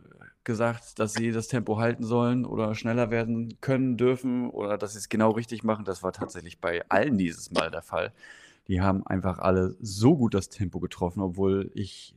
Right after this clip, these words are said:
sowohl ich als auch sie selber, glaube ich, ein wenig Muffe hatten, weil wir doch die ein oder andere Rakete bei haben, die dann gerne schneller startet, als sie sollte. Aber nein, allesamt voll on point.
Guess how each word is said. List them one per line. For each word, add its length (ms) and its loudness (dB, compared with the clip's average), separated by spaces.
sowohl 640 0
ich 340 -2
als 280 -6
auch 400 -4
sie 260 -6
selber, 360 2
glaube 300 0
ich, 100 -10
ein 180 -4
wenig 280 -4
Muffe 320 0
hatten, 280 -4
weil 120 -2
wir 100 4
doch 220 0
die 220 -8
ein 180 0
oder 140 0
andere 240 -6
Rakete 420 -4
bei 240 0
haben, 240 -6
die 120 -14
dann 240 -4
gerne 500 -2
schneller 360 6
startet, 420 0
als 160 -2
sie 100 -6
sollte. 480 2
Aber 180 4
nein, 440 4
allesamt 720 2
voll 280 2
on 200 0
point. 420 0